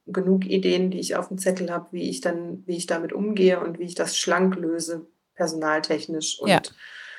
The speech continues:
Speaker 1: ne, vom, also f-, insgesamt, ohne dass wir
Speaker 2: Mhm.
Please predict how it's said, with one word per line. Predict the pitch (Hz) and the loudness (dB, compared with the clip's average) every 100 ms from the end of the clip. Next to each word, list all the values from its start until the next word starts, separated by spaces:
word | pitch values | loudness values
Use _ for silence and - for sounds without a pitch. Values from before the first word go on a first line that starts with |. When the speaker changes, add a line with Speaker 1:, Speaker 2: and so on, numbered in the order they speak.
| - - - - | -18 -18 -20 4
Speaker 1:
ne, | 233 262 | 10 10
vom, | 262 208 190 190 | 10 8 8 6
also | 185 185 | 4 4
f-, | - 165 170 | -2 -12 0
insgesamt, | - 202 - 190 175 180 190 - | 4 6 6 6 4 6 4 6
ohne | 202 240 208 160 - | 10 10 10 6 2
dass | 175 165 - | 0 0 0
wir | 160 208 | 4 8
Speaker 2:
Mhm. | 185 | 8